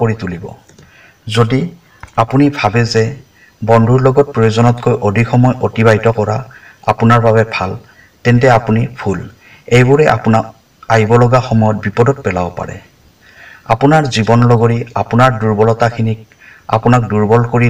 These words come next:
নিদিব, যাৰ বাবে আপুনি বহুত সুখী অনুভৱ কৰিব। গ্ৰহই আজি ধাৰ্মিক কাম কাজ যেনে মন্দিৰত যোৱা, দান বৰঙণি আগবঢ়োৱা আৰু ধ্যান কৰা আদিৰ দিয়া দিব। সিংহ ৰাশিৰ ব্যক্তিসকলৰ বাবে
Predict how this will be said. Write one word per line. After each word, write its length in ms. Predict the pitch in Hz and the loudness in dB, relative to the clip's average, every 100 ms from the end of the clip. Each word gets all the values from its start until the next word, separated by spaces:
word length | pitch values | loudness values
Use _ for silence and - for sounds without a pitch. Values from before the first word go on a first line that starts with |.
| 107 | 0
নিদিব, 220 | 101 107 110 110 - _ _ _ - | 0 2 2 0 -8 _ _ _ -6
যাৰ 200 | - 110 110 | 0 0 0
বাবে 180 | 107 131 - - - _ - | -2 -6 -10 -20 -20 _ -6
আপুনি 220 | 104 113 110 104 | -2 0 0 -2
বহুত 220 | 107 - - | -4 -6 -8
সুখী 220 | 110 117 104 | -6 -2 -2
অনুভৱ 260 | 95 92 - 87 | -2 -6 -8 -10
কৰিব। 200 | 85 - - _ _ _ _ _ _ - | -10 -10 -16 _ _ _ _ _ _ -6
গ্ৰহই 360 | 110 113 135 143 | 2 4 6 4
আজি 140 | 131 135 135 | 2 -2 -4
ধাৰ্মিক 360 | - 104 110 120 120 | -2 0 0 -2 0
কাম 140 | 110 107 | 0 0
কাজ 180 | 117 110 - | 0 -2 -2
যেনে 200 | 107 110 110 | -2 -2 0
মন্দিৰত 400 | 110 104 110 113 - | 0 0 2 0 0
যোৱা, 160 | 107 107 104 - 98 | 0 0 -2 -10 -2
দান 180 | 104 113 113 | 0 2 2
বৰঙণি 320 | 113 113 113 107 | 2 2 0 -2
আগবঢ়োৱা 320 | 98 101 107 107 - - - | -4 -6 -6 -10 -20 -20 -4
আৰু 120 | 107 107 - | 0 0 -2
ধ্যান 180 | 107 107 110 | 0 0 2
কৰা 140 | 110 104 | 2 2
আদিৰ 200 | 110 170 - _ _ _ | -2 -8 -10 _ _ _
দিয়া 240 | 104 110 110 | -2 2 2
দিব। 180 | 95 80 - _ - - _ _ - | -2 -8 -16 _ -20 -20 _ _ 0
সিংহ 200 | 127 127 147 | 2 4 2
ৰাশিৰ 260 | 139 156 131 | 0 -2 0
ব্যক্তিসকলৰ 560 | 110 - 120 120 127 123 | 0 0 -2 0 2 2
বাবে 160 | 107 | 0